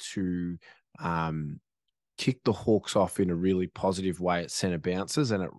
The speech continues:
and at ruck contests in general, Meek has to find his point of difference to be able to make an impact around the ground. And I think he's got a, the ability to find far more of the football than Ned Reeves does.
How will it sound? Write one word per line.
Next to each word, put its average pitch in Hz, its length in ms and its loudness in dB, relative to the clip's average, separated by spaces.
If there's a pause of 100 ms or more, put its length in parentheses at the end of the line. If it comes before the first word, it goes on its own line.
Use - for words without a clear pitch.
and 95 120 -2
at 69 120 -6
ruck 92 240 0 (160)
contests 95 520 0
in 90 140 0
general, 120 500 2 (600)
Meek 113 380 2
has 127 260 -4
to - 100 -4
find 101 480 0
his 117 640 0 (400)
point 110 320 -2
of 82 120 -4 (160)
difference 117 760 -2 (260)
to 101 140 4
be 98 160 8
able 92 240 6
to 90 80 6
make 87 340 0
an 90 80 0
impact 90 460 -4
around 85 260 0
the 82 80 -2
ground. 85 340 -2
And 95 80 0
I 113 40 2
think 135 240 0
he's 147 180 0
got 151 160 4
a, 113 180 6 (140)
the 117 160 0
ability 101 400 0
to 90 60 -8
find 95 360 -2
far 95 280 0
more 92 240 0
of - 80 -8
the 87 80 -8
football 131 640 2 (280)
than 107 220 4
Ned 101 220 2
Reeves 101 260 2
does. 135 340 0